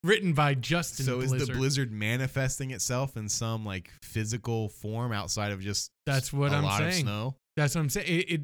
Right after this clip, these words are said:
Speaker 1: it ends up being an actual force.
Speaker 2: I like the idea of people being trapped in a circus
Speaker 1: Okay.
Speaker 2: because of a blizzard, an
Speaker 1: Uh-huh.
Speaker 2: unexpected blizzard, and then
Speaker 1: <laughs>
Speaker 2: it's revealed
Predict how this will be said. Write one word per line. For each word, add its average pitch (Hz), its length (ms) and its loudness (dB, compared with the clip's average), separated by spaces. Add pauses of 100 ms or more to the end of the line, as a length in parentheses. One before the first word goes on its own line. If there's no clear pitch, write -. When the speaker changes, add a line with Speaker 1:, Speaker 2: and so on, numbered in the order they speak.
Speaker 1:
it 160 140 4
ends 151 260 2
up 147 180 -2
being 143 240 4
an 135 100 2
actual 131 360 -2
force. 123 580 -6
Speaker 2:
I 139 140 2
like 196 240 -2
the 185 140 0
idea 117 540 0 (360)
of 101 200 -10
people 139 360 -2
being 117 440 -4
trapped 127 540 -2 (120)
in 143 160 0
a 165 100 0
circus 123 800 2
Speaker 1:
Okay. 131 240 -2 (220)
Speaker 2:
because 127 340 -2
of 135 140 -2
a 123 80 0
blizzard, 110 640 0
an 131 300 2
Speaker 1:
Uh-huh. - 60 0 (100)
Speaker 2:
unexpected 135 500 -2
blizzard, 90 480 -4 (500)
and 101 280 -4
then 123 600 2
Speaker 1:
<laughs> 123 460 0
Speaker 2:
it's 104 180 -4
revealed 104 680 0